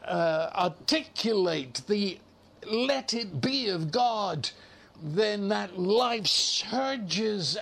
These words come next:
and our history develops and is marked and defined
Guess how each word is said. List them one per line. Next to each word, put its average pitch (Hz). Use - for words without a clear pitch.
and 196
our 202
history 196
develops 190
and 196
is 185
marked 262
and 190
defined 208